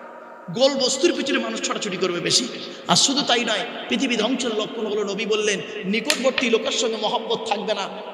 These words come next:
দূরবর্তী লোকের সঙ্গে মহব্বত তৈরি হবে। ঠিক না বেটি? নিজের বাপের প্রতি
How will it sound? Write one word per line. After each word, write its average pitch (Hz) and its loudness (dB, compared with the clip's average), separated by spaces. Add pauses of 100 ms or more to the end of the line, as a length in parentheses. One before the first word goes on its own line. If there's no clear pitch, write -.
(100)
দূরবর্তী 233 0
লোকের 214 0
সঙ্গে 226 -2
মহব্বত 202 -2
তৈরি 175 0
হবে। 156 -2 (760)
ঠিক 165 4
না 185 4
বেটি? - 4 (840)
নিজের 220 8
বাপের 247 8
প্রতি 330 8